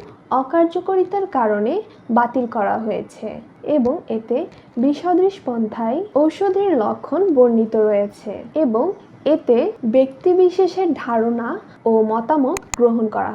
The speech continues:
হয়েছে। তো আশা করি আপনারা হোমিওপ্যাথি এবং অ্যালোপ্যাথি মেটেরিয়াল মেডিকার পার্থক্য বুঝতে পেরেছেন। তো আজকের ভিডিও এই পর্যন্তই। পরবর্তী প্রশ্নোত্তর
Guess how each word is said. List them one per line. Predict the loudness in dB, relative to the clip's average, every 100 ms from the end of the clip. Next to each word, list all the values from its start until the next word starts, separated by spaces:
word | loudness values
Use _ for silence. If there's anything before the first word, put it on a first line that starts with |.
| -8
হয়েছে। | -10 -10 -14 -16 -14 -14 -14 -2
তো | 0 2 0
আশা | -2 -2
করি | -2 -2 -6
আপনারা | -6 -4 -2 0
হোমিওপ্যাথি | 0 0 -2 -6 -4 -4 -2
এবং | -4 -4 -6 -10 -4
অ্যালোপ্যাথি | 0 0 0 -4 0
মেটেরিয়াল | 0 0 -2 -2 -2
মেডিকার | -4 -4 -4
পার্থক্য | -4 -6 -10 -10 -4 -2 -2
বুঝতে | -4 -8
পেরেছেন। | -6 -8 -10 -16 -18 -18 -20 -20 -12
তো | -6 -4
আজকের | -4 -2 -2 0
ভিডিও | 0 0 0 -2
এই | 0
পর্যন্তই। | -2 -2 -4 -4 -4 -6 -8 -20 -6
পরবর্তী | -2 -2 0 -2 0 0 0
প্রশ্নোত্তর | -4 -4 -8 -4 -6